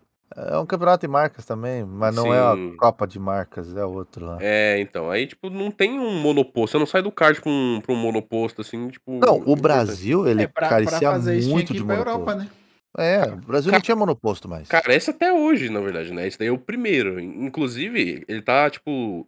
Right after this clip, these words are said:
Speaker 2: de acordo com tudo, de, de fora
Speaker 1: Não,
Speaker 2: da,
Speaker 1: esse
Speaker 2: da
Speaker 1: é,
Speaker 2: fia e
Speaker 1: esse
Speaker 2: tal.
Speaker 1: tá no nível F quatro da fia mesmo, né? No
Speaker 2: Uhum.
Speaker 1: mesmo nível de regras.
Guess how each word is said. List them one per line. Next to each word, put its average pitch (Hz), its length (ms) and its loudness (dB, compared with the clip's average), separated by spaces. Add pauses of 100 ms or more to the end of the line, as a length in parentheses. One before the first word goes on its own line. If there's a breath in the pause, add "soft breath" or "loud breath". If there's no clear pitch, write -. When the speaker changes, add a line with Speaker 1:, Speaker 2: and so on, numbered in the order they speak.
(100)
Speaker 2:
de 110 140 -4
acordo 131 440 -6
com 131 160 -10
tudo, 104 400 -8
de, 78 300 -12
de - 160 -20
fora 85 260 -8
Speaker 1:
Não, 135 220 6
Speaker 2:
da, 101 100 0
Speaker 1:
esse 107 160 -2
Speaker 2:
da 107 60 4
Speaker 1:
é, 107 320 6
Speaker 2:
fia 120 180 4
e - 40 -2
Speaker 1:
esse - 100 -12
Speaker 2:
tal. 98 320 2
Speaker 1:
tá 113 160 4
no 123 100 -2
nível 143 600 0 (160)
F - 260 -2
quatro - 360 2
da 165 140 -2
fia 175 220 -10
mesmo, 131 360 -6
né? 92 120 -8
No 90 120 -12
Speaker 2:
Uhum. 107 120 -10
Speaker 1:
mesmo 113 340 -10
nível 113 220 -10
de 127 60 -8
regras. 90 420 -8